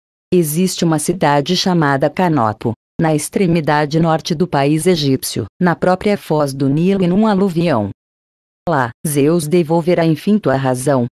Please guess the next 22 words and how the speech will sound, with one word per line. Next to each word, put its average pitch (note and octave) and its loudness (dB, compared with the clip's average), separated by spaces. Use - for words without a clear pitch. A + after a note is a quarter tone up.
pondo D#3 0
sobre D#3 -2
teu F#3 -2
corpo F3 0
suas F3 0
mãos E3+ 0
calmantes E3+ 0
pelo E3 0
simples F3 -2
contato. D3 -2
E F#3 2
para D#3 0
relembrar D#3 0
as D#3 2
circunstâncias D#3+ 0
em D#3+ 0
que E3 0
Zeus E3 0
o D3+ -4
trouxe D#3 0
ao D3 2
mundo, C#3+ 2